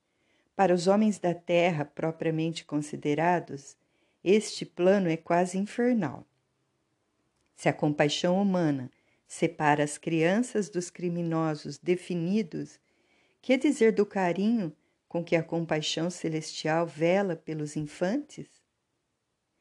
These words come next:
"E por que, em geral, tanta ociosidade nesse plano?", indaguei ainda.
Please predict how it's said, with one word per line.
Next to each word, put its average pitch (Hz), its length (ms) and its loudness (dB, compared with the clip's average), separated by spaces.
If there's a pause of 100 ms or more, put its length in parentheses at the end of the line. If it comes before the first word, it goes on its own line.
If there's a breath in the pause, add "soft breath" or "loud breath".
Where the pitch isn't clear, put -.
(380)
"E 359 80 -8
por 339 240 -2
que, 269 140 0
em 220 100 6
geral, 175 380 4
tanta 269 420 2
ociosidade 165 840 0
nesse 160 380 -4
plano?", 170 640 0
indaguei 156 560 -4
ainda. 131 480 -4